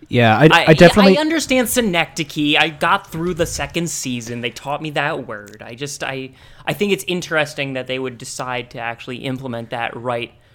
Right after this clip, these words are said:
Speaker 2: right there at the beginning of the second season.
Speaker 1: Yeah, it was a little jarring. I did give Roku a call to give him a piece of my mind 'cause I thought it was broken, but no, it turned out it was just a, it was just a, let's just say, like, a, a, a wild creative decision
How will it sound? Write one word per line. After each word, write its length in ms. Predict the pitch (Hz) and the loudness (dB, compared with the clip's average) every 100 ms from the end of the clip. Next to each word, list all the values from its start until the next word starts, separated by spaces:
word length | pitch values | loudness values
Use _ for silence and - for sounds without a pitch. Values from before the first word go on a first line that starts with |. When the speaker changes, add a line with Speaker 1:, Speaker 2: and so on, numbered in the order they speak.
| - | -6
Speaker 2:
right 240 | 202 185 | -2 0
there 180 | 170 143 | 0 0
at 120 | 131 | -2
the 40 | 120 | -6
beginning 380 | 117 120 110 | -10 -8 -8
of 60 | 113 | -8
the 60 | 110 | -12
second 320 | - 110 - | -14 -14 -14
season. 320 | - - - 156 | -18 -18 -2 4
Speaker 1:
Yeah, 80 | 156 | 6
it 140 | 165 | 8
was 220 | 151 170 | 8 6
a 40 | 170 | 8
little 220 | 175 170 | 8 8
jarring. 460 | 120 147 151 165 160 | 8 8 10 10 8
I 120 | 123 | 6
did 360 | 117 143 135 | 8 6 6
give 280 | - 135 117 | 4 4 6
Roku 480 | 113 120 123 135 120 | 6 6 6 6 6
a 80 | 101 | 4
call 340 | - 104 107 | 2 4 4
to 80 | 107 | 2
give 120 | 104 | -2
him 100 | 104 | -2
a 40 | 101 | 0
piece 180 | - 110 | 0 0
of 60 | |
my 120 | 101 95 | 0 0
mind 380 | 90 92 113 123 | 0 2 2 2
'cause 140 | 120 | 2
I 120 | 104 | 2
thought 280 | 95 113 101 | 2 2 2
it 60 | 95 | 0
was 140 | 87 | -4
broken, 500 | 113 92 92 120 120 | 0 2 2 2 2
but 240 | 117 107 87 | 2 0 2
no, 160 | 156 269 185 | 2 4 2
it 100 | 135 | 6
turned 140 | - 160 | 8 10
out 120 | 165 | 10
it 60 | 160 | 10
was 100 | 151 | 6
just 200 | 208 214 | 6 8
a, 120 | 196 - 208 | 8 6 8
it 80 | 180 | 10
was 120 | 196 | 12
just 220 | 254 - | 10 8
a, 140 | 220 | 4
let's 320 | 175 190 220 - | 6 4 4 2
just 200 | 208 - | 0 2
say, 260 | 202 196 160 | 4 4 2
like, 260 | 151 123 - - - - - - | 0 -2 -8 -20 -20 -20 -6 2
a, 120 | 165 - | 2 4
a, 120 | 165 | 4
a 80 | 165 | 6
wild 500 | 151 131 160 170 170 | 6 8 10 10 6
creative 380 | - 151 127 101 | 4 4 4 2
decision 480 | 107 104 87 - | -4 -4 -6 -10